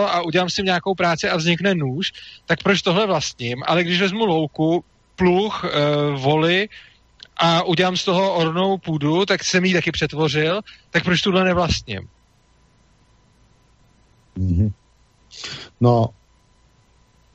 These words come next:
Speaker 2: já si myslím, že môžete nie vlastniť, ale užívať. Vy pretvoríte nejakú, nejakú, nejakú časť zeme a tú, ktorú, ktorú pretvoríte, tak tu si užívajte celý život. A keď,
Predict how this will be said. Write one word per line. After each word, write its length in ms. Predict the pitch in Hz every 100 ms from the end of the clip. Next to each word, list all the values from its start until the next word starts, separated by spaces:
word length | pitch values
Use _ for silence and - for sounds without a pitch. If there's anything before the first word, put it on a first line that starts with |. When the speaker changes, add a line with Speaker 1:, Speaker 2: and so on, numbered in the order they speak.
| _ _ -
Speaker 2:
já 100 | 95
si 260 | 107 135 135 _ _ -
myslím, 220 | 127 156
že 300 | 139 127 127 - _ _ _ _ _ _ - - _ _ _ - -
môžete 540 | 101 120 127 131 - - _ -
nie 160 | 113 139
vlastniť, 640 | 80 95 - 117 139 - _ -
ale 120 | 104
užívať. 400 | 117 131 95 - _ _ _ _ - _ _ _
Vy 240 | 104 147 139
pretvoríte 560 | 131 131 147 143 135
nejakú, 480 | 120 107 110 113 -
nejakú, 400 | 107 104 98 98
nejakú 320 | 98 104 110
časť 240 | 104 107 80
zeme 480 | 87 98 127 147 - -
a 80 | 85
tú, 160 | 123
ktorú, 400 | 175 - - 110 - -
ktorú 160 | 120 104
pretvoríte, 880 | 92 90 95 92 101 98 139 165 165 _ _ _ _ _ _ _
tak 160 | - -
tu 240 | - 143 - -
si 160 | - 117
užívajte 560 | 104 104 120 120 113
celý 240 | 95 110 95
život. 400 | 87 127 - -
A 160 | - 92
keď, 180 | 107